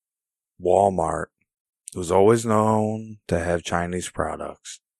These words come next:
and in their lower end brand of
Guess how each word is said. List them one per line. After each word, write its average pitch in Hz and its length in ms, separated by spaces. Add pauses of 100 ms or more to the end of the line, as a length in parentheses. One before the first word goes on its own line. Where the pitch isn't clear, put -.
(760)
and 80 520
in 87 260
their 82 560 (720)
lower 92 480
end 95 400
brand 92 360
of 90 160